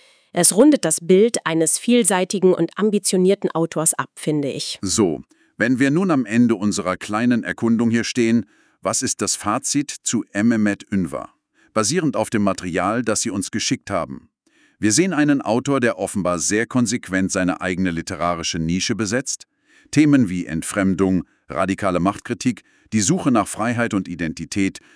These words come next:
Speaker 2: scheinen sein Werk zu prägen.
Speaker 1: Mhm.
Speaker 2: Er bewegt sich im Feld der Grenzliteratur, geht aber wohl über reine Migrationserzählungen hinaus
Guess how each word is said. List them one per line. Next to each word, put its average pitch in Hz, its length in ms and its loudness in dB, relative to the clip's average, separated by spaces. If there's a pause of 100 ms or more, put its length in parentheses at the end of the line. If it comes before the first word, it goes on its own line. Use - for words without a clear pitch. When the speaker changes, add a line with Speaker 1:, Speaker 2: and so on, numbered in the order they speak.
(140)
Speaker 2:
scheinen 120 420 0
sein 107 300 -2
Werk 90 200 -2
zu - 140 -6
prägen. 101 420 -4 (200)
Speaker 1:
Mhm. 190 320 4 (200)
Speaker 2:
Er 80 320 0
bewegt 87 400 -2
sich - 220 -2
im 85 160 -4
Feld 113 560 -2
der 69 180 -2
Grenzliteratur, 104 1120 0 (440)
geht - 260 0
aber 113 240 0
wohl 101 220 0
über 87 400 -2
reine 120 320 2
Migrationserzählungen 78 1200 -4
hinaus 80 500 -2